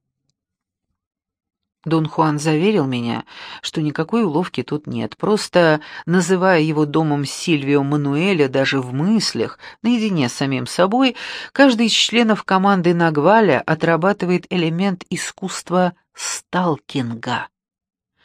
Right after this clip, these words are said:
Любое другое отношение к дому было бы равносильно отрицанию связи с командой Нагваля.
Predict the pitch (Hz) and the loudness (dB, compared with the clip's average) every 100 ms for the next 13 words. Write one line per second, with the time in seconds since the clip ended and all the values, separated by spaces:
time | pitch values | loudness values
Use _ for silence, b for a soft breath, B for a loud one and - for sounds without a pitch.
0 | B B B 202 254 285 285 247 240 214 | B B B 2 4 6 4 2 0 4
1 | 214 147 - 135 - 190 170 156 156 202 | 6 6 2 -4 0 0 0 0 2 2
2 | 185 160 190 175 156 160 156 156 156 - | 2 2 2 2 2 0 0 0 -2 -2
3 | 185 165 160 160 156 - 180 175 156 147 | 0 0 -2 -4 -4 0 0 0 -2 -4
4 | - 165 208 233 262 - - 220 170 156 | -2 2 2 4 0 0 2 2 4 2
5 | 151 165 160 151 139 123 120 117 | 2 0 0 0 0 0 0 -2